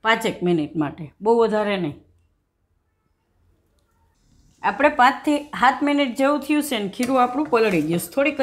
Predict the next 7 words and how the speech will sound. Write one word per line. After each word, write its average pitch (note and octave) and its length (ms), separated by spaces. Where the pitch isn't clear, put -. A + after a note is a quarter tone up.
જ - 100
વાર G3+ 160
આને F#3 160
આપણે A3 220
પલાળવાનું D3+ 560
હોય, D#3 120
પાંચેક G3 320